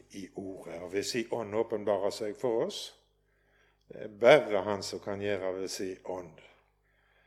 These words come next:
Eh, all verdens veltalenhet duger absolutt ikke. Men når Herren kommer nær og drar sløret til sides, da blir det noe godt.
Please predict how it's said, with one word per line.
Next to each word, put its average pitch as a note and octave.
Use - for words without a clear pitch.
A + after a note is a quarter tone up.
Eh, F#2+
all A#2
verdens G#2+
veltalenhet G2
duger F#2+
absolutt -
ikke. -
Men E2+
når D#2+
Herren G2
kommer F2+
nær F#2
og E2
drar F2+
sløret F#2+
til -
sides, F#2
da -
blir F2+
det F2+
noe -
godt. -